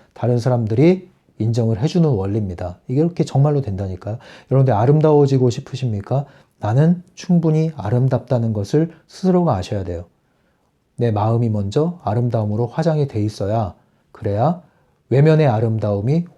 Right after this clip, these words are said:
훨씬 더 매력을 발하는 거예요. 그래서 여러분들이 항상 스스로를 그렇게 남들에게 인정받고 싶은 게 있다면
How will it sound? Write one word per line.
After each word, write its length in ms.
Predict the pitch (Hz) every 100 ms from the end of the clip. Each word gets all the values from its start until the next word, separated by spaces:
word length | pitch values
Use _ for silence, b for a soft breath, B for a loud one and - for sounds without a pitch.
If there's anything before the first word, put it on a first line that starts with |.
| -
훨씬 280 | 175 185 139
더 100 | 139
매력을 360 | 110 107 107 104
발하는 400 | 95 90 123 107
거예요. 320 | 87 85 87 _ _
그래서 260 | _ 101 110
여러분들이 500 | 104 107 107 127 143 b b b
항상 320 | - 180 175
스스로를 760 | 175 196 247 220 196 202 196 -
그렇게 500 | - 139 - 156 165 B B
남들에게 500 | - 135 160 170 160
인정받고 480 | 143 151 180 170 170
싶은 240 | 143 -
게 80 | 160
있다면 540 | 139 151 156 196 226